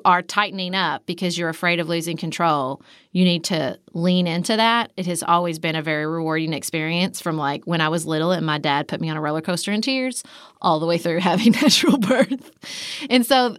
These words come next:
I think there's just, I, I feel that kind of through line when I read about people having, again, very safe,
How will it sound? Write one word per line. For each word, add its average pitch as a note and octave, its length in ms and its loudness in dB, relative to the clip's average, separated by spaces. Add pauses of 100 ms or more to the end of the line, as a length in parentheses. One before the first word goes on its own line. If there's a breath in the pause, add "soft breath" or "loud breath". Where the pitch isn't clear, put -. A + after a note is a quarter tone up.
I A3+ 80 0
think A#3+ 220 -2
there's A3+ 220 0
just, G#3+ 300 -2
I, F#3 160 0 (100)
I G3 120 0
feel G3+ 420 -4
that F3+ 300 2 (300)
kind F#3+ 180 -2
of D#3+ 80 -8
through E3+ 300 -6
line F#3 640 0 (160)
when F#3 340 -2
I F3+ 160 0
read F3+ 220 -2
about D#3 180 -2
people E3+ 240 -4
having, D#3 500 -4
again, D3+ 360 -6
very D#3 220 -2
safe, D3 440 -4